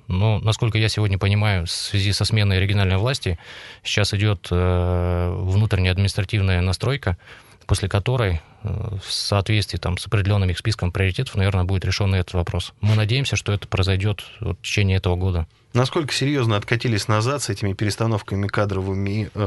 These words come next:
Speaker 2: в этом вопросе? На ваш взгляд, на ваши, э, по вашей оценке?
Speaker 1: Ну, смотрите, сегодня в регионе у нас нет министра по факту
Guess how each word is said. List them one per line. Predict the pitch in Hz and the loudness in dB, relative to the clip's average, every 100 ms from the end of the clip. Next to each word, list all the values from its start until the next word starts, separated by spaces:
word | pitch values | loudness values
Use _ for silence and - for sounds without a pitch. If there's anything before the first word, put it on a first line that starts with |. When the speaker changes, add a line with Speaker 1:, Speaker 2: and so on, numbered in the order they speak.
| 95 | 0
Speaker 2:
в | 104 | 0
этом | 101 95 | -2 -2
вопросе? | 98 110 101 - 117 - | -4 -4 -4 -6 -8 0
На | 113 | 0
ваш | 107 92 - | 0 -2 -6
взгляд, | 101 110 127 135 | -8 -4 -2 -2
на | 110 104 | -2 -2
ваши, | 104 - 123 - - - - | -2 -4 -12 -18 -20 -18 -4
э, | 80 101 | 0 2
по | 123 | 2
вашей | 117 - | 0 -2
оценке? | 101 107 107 - - _ _ - - - - _ | -2 -2 -4 -8 -20 _ _ -20 -20 -20 -20 _
Speaker 1:
Ну, | 139 110 | -2 0
смотрите, | - 131 120 - | 0 2 0 0
сегодня | 120 113 107 | 2 2 2
в | - 104 | 2 2
регионе | 113 123 127 110 | 2 2 2 2
у | |
нас | 113 107 | 2 2
нет | 113 101 | 2 2
министра | 107 123 139 95 80 - - | 2 2 0 0 -2 -6 -2
по | 101 | 0
факту | 107 98 - | 0 -2 -6